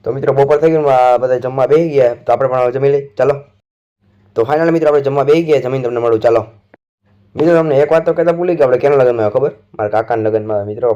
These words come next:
કાકાના લગ્નમાં. તો મિત્રો અત્યારે અહીં મામેરા ભરાઈએ, જોઈ લ્યો મિત્રો ખાલી view જુઓ. અત્યારે મામેરા ભરાઈએ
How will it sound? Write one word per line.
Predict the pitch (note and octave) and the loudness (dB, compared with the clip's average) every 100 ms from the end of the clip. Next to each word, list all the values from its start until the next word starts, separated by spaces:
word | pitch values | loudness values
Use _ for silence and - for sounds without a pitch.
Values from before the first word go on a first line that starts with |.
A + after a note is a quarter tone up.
| - | -2
કાકાના | G#2 A2 G2 | -6 -6 -8
લગ્નમાં. | G2 G2+ F#2 G#2+ _ _ _ _ _ - - _ | -8 -10 -12 -18 _ _ _ _ _ -20 -20 _
તો | A2+ | -8
મિત્રો | B2 C3+ C3+ | -2 0 2
અત્યારે | C#3+ B2 | 2 2
અહીં | B2+ A#2+ | 2 0
મામેરા | B2+ B2+ B2 | 0 0 2
ભરાઈએ, | C#3+ D3+ A#2+ A2+ - - - | 2 2 2 -2 -8 -18 -2
જોઈ | A#2 | -2
લ્યો | A#2 A2 | 0 -4
મિત્રો | G#2+ | -4
ખાલી | G#2+ G#2 G#2 | -6 -6 -4
view | A2+ A2 | -6 -4
જુઓ. | F#2+ G2 _ _ - - - - _ | -8 -8 _ _ -20 -18 -18 -20 _
અત્યારે | - G#2+ A2 | -4 -2 -2
મામેરા | A#2 B2+ A#2 | -2 0 2
ભરાઈએ | B2+ D3 C#3 | 4 4 2